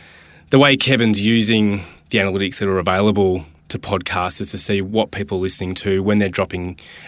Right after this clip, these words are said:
out, how long they're listening, which episodes, and particularly what parts of episodes have the, the highest listen rate. It just allows you to just tailor that content specifically to your desired audience. And, uh, again, we'll talk about it in upcoming episodes, but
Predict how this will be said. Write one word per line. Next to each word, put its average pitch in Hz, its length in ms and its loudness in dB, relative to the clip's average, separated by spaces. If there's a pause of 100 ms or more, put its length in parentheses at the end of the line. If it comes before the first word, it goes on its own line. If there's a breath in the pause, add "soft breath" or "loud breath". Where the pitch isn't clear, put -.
(140 loud breath)
out, 98 340 2 (400 soft breath)
how 104 160 0
long 101 220 0
they're 90 140 -4
listening, 95 600 -2 (380 loud breath)
which 104 160 0
episodes, 101 920 0
and 95 280 -6 (100)
particularly - 320 -4
what 92 160 -2
parts 120 300 0
of 110 60 0
episodes 110 520 0
have 101 320 -2
the, 101 220 0 (340 loud breath)
the 110 80 -2
highest 104 460 2
listen 113 260 2
rate. 117 260 2 (640 soft breath)
It 120 80 -4
just 131 160 2
allows 113 380 4
you 104 140 0
to 110 200 -4
just 107 300 -2 (140)
tailor 117 400 2
that 98 180 -2
content 104 520 -4
specifically 120 600 0
to - 160 -4
your 104 100 0
desired 95 360 -2
audience. 98 480 -2 (100)
And, 101 340 -2
uh, 98 280 2 (480 soft breath)
again, 135 260 4
we'll 127 100 4
talk 147 200 2
about 117 220 4
it 110 100 2
in 107 120 2
upcoming 107 440 0
episodes, 107 500 0
but 104 180 0